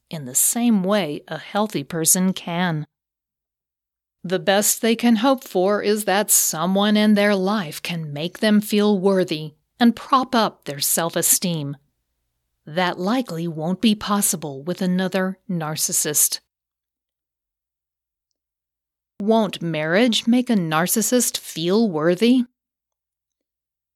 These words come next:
The simple answer to this question is that until a narcissist gets help for their personality disorder, nothing,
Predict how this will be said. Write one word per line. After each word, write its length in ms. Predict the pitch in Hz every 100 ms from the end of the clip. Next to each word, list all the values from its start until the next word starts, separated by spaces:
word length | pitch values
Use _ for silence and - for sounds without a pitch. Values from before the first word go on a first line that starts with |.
| _ _ _ _ -
The 200 | 226 294
simple 500 | - 311 311 320 -
answer 340 | 185 202 208
to 220 | 196 233 226
this 240 | 240 233
question 600 | - 233 262 - 165 185
is 200 | 208 202
that 260 | 226 220 _ -
until 640 | 202 185 - 233 262 214
a 80 | 160
narcissist 800 | 156 143 180 - 220 220 208 -
gets 280 | 190 -
help 440 | - - 240 170 -
for 140 | 202
their 160 | 202 196
personality 880 | 196 - 170 196 175 160 185 196 214
disorder, 680 | 208 202 214 214 233 247 240 _ _ _ -
nothing, 680 | 240 269 254 180 151 139